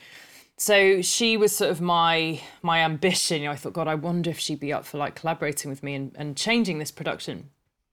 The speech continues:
And she did. She jumped at it, which was so lucky for me. So we spent several, uh, we spent about two years working on it. And I, at the time, I also, and I'm, I'm very happy to, to talk about this 'cause I love it. I actually, what I sometimes do is my own show on, um, cruise ships, which I love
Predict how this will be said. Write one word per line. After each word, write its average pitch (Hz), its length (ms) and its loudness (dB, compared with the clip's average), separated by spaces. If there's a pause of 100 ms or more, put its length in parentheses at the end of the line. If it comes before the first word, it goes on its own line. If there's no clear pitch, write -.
(280)
And 160 200 2
she - 140 -6
did. 180 280 2
She - 140 -10
jumped 151 300 -4
at 135 80 -6
it, 110 140 -4
which - 220 -10
was 139 140 -6
so - 260 -4
lucky 143 300 -4
for 135 140 -10
me. 135 160 -6 (520)
So 196 200 2
we 202 100 4
spent 190 600 0
several, 156 1120 2
uh, 73 300 -2
we 190 80 -2
spent 233 220 0
about 196 180 4
two 185 180 0
years 147 680 0 (140)
working 156 360 -4
on 151 120 -4
it. 143 120 -4
And 151 160 -4
I, 170 500 0 (300)
at 147 80 -6
the 185 40 0
time, 196 300 2
I 196 160 6
also, 214 300 6
and 175 200 4
I'm, 190 200 4
I'm 196 160 0
very 190 260 6
happy 175 320 0
to, 147 340 0
to - 120 -6
talk 165 180 0
about 160 80 2
this 147 140 -2
'cause 151 100 -4
I 156 80 4
love 170 300 2
it. 131 60 2
I 165 180 2
actually, 170 360 0
what 170 180 0
I 170 60 6
sometimes 175 560 -2
do 151 220 0
is 151 160 -2
my 147 300 -2
own 147 100 -6
show 147 360 -2
on, 139 260 -2
um, 143 340 -4
cruise 180 300 0
ships, - 240 -8
which - 140 -10
I 156 60 0
love 156 380 0